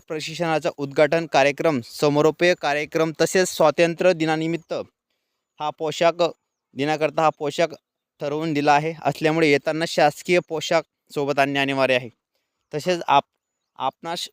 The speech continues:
क्षत्रिय, बघा, क्षेत्रीय भेटीकरता व मेळ-, मेळघाट भेटीच्या वेळी आवश्यक साहित्य, उदाहरणार्थ स्पोर्ट्स शूज, कॅम्प टॉर्च, वॉटर बॉटल, लेदर शूज,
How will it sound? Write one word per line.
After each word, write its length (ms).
क्षत्रिय, 540
बघा, 340
क्षेत्रीय 720
भेटीकरता 540
व 120
मेळ-, 260
मेळघाट 540
भेटीच्या 480
वेळी 300
आवश्यक 580
साहित्य, 520
उदाहरणार्थ 440
स्पोर्ट्स 380
शूज, 360
कॅम्प 260
टॉर्च, 360
वॉटर 400
बॉटल, 420
लेदर 300
शूज, 180